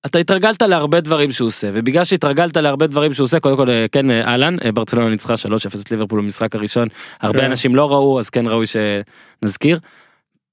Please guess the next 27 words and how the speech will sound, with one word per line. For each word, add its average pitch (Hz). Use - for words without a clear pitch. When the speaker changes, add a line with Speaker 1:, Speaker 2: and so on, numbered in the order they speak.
Speaker 1:
הרבה 131
דברים 196
שהוא 160
עושה 160
מדהימים, 160
אתה -
כבר 113
מתרגל, 190
אז 117
הם 123
טיפה 175
פחות 202
מדהימים, 123
כי 170
אתה 196
מתרגל. 185
אני 135
חושב 160
שאתמול, 143
הבעיטה 123
החופשית 131
הזאת, 127
עזוב 127
שלדעתי 113
גם 120
הגול 120
השני 113